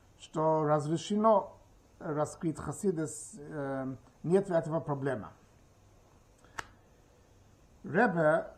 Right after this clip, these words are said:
спрашивает, что здесь нам нужно понять, здесь, э, вроде нужно понять, потому что мы знаем исторически, что был такое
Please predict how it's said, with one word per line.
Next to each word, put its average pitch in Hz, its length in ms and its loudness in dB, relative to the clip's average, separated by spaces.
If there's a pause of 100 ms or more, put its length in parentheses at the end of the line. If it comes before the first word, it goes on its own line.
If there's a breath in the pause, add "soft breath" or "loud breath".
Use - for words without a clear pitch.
(200)
спрашивает, 147 720 4
что 143 300 -4
здесь 196 340 2 (140)
нам 160 680 -2 (180)
нужно 156 380 -2
понять, 147 680 0 (960)
здесь, 165 360 -6
э, 151 180 2
вроде 143 1000 -2
нужно 147 260 -4
понять, 156 480 2
потому 151 340 -4
что 147 640 0 (800 soft breath)
мы 143 140 -2
знаем 180 500 4
исторически, 165 920 -4 (340)
что 139 920 -2 (280)
был 185 460 6
такое 175 920 4